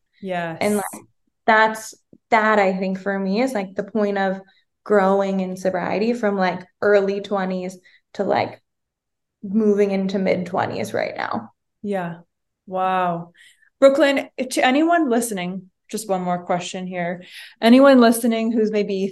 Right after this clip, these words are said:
Speaker 1: thinking of getting sober or, or kind of going through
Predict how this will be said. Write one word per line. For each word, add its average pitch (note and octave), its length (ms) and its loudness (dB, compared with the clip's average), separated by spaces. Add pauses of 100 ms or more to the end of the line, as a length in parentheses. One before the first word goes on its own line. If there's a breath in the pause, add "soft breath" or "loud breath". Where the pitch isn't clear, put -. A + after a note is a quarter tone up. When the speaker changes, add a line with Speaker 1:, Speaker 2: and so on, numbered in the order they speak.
Speaker 1:
thinking B3 360 4
of A#3+ 120 2
getting A3+ 300 2
sober A3+ 580 0
or, F3 460 -2
or F#3 240 -4
kind G3 240 -2
of F3 80 -8
going G#3+ 360 2
through G#3 840 2